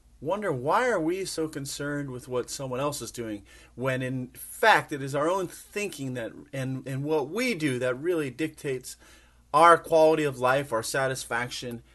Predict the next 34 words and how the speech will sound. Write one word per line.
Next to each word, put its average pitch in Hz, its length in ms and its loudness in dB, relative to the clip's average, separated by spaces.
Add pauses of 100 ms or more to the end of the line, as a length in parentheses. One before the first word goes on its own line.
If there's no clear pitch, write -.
(140)
and 117 180 -6
our 117 140 -2
success. 143 480 -4
And 165 100 0
that's 185 160 -2
why 190 140 2
it's 180 100 -2
so 175 180 0
liberating. 123 680 -4 (340)
And 151 140 -2
in 196 140 -2
the 180 80 2
book, 175 580 0 (120)
Celebrate 151 600 2
Yourself 120 420 -4
by 113 120 -2
Eric 117 280 -2
Butterworth, 117 480 -4
which 113 180 -10
I 117 100 -4
love 123 320 0
to 110 100 -8
read 117 280 -6
from, 107 280 -8
he 135 80 -6
has 143 140 -4
a 131 40 -6
chapter 135 340 -4
called 120 340 -4
Be 135 140 -4
a 131 60 -4
Center 127 440 -4
of 107 160 -6
Love. 113 440 2